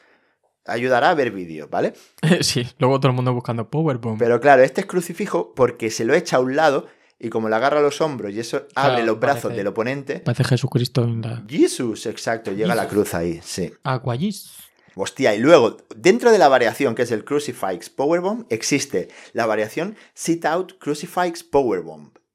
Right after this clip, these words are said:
Speaker 1: Es que esto es una
Speaker 2: Sí, sí, aquí es a
Speaker 1: un,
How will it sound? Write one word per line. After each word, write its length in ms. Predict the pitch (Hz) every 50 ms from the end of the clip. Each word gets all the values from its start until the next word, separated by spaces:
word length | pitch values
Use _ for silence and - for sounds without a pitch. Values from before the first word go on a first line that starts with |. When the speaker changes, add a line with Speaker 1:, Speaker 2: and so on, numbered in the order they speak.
| _ _ -
Speaker 1:
Es 120 | - -
que 100 | - -
esto 160 | - - - 113
es 80 | -
una 760 | 180 190 175 139 113 98 92 87 87 85 82 82 - _ _ _
Speaker 2:
Sí, 180 | - - 151 123
sí, 160 | 120 127 123
aquí 260 | 117 110 107 120 120 123
es 80 | 123
a 240 | 131 127 120 113 107
Speaker 1:
un, 240 | 104 104 101 101